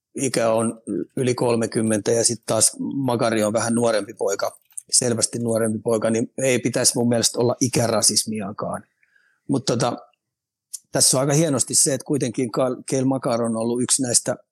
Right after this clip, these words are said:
sellaisista hevosista, kun ajatellaan tota tasaviisikoin pelaan, plus neljäkymmentäkahdeksan.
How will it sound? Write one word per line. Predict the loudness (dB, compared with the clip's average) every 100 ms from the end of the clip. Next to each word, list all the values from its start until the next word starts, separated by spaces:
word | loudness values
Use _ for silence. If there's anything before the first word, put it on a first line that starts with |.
| _ 0
sellaisista | 2 2 2 2 2
hevosista, | 2 4 4 2 0 -2
kun | -2
ajatellaan | -2 0 -2 0
tota | 0 0
tasaviisikoin | 0 0 -2 -4 -6 -6 -10 -8
pelaan, | -8 -10 -8
plus | -4 -2 -2
neljäkymmentäkahdeksan. | -6 -6 -10 -4 -4 -4 -6 -4 -4 -6